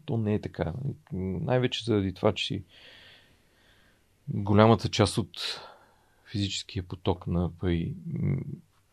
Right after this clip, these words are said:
се извършва от мои служители.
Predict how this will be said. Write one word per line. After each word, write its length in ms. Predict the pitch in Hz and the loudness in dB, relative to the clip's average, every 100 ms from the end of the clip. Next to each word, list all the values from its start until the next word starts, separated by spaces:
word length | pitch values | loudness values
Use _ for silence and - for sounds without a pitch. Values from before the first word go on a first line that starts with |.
| _ - | _ -16
се 140 | - 101 | -2 0
извършва 440 | 90 92 90 - | 2 2 2 0
от 440 | - - 92 - - - 117 | -2 -4 -8 -10 -20 -12 -6
мои 160 | - | -4
служители. 500 | - - 95 101 131 | -4 -10 -10 -8 -6